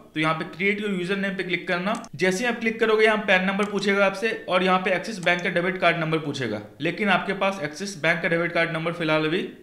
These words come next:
नहीं है, क्योंकि मैंने Kotak Bank से account open किया है। तो यहाँ पे one time password का ऑप्शन है, इस पे click करना। जो भी pan card है, पैन नंबर है, वो कैपिटल लेटर में पुट कर दो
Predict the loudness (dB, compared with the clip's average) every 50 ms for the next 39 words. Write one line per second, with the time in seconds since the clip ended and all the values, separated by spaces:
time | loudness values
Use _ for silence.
0 | -10 -4 -2 0 0 0 0 -2 -4 -6 -8 -14 -16 -8 -6 -6 -2 -2 0 0
1 | 0 -2 -2 -2 -2 -2 -2 -2 0 0 0 0 0 -2 -2 0 0 0 0 -2
2 | -2 -2 -4 -6 -4 -2 -2 -2 -2 -4 -8 -12 -18 -20 _ -6 -2 0 2 2
3 | 2 2 0 0 0 0 0 0 0 0 2 4 4 4 4 2 0 -2 -2 0
4 | 0 0 0 0 -2 -2 -2 -2 -2 -4 -6 -10 -6 -4 -4 -2 -2 -4 -4 -2
5 | -4 -4 -2 -2 -4 -4 -6 -10 -16 -20 -20 -20 -14 -6 -4 -2 0 0 -2 0
6 | 2 4 4 4 4 2 4 4 4 4 2 0 -2 -4 -6 -12 -20 -20 -20 0
7 | 4 4 4 4 4 0 0 0 2 2 2 2 0 0 -2 -4 -2 -2 -2 -2
8 | -2 -2 -2 -4 -4 -4 -6 -8 -4 -4 -2 -2 -2 -2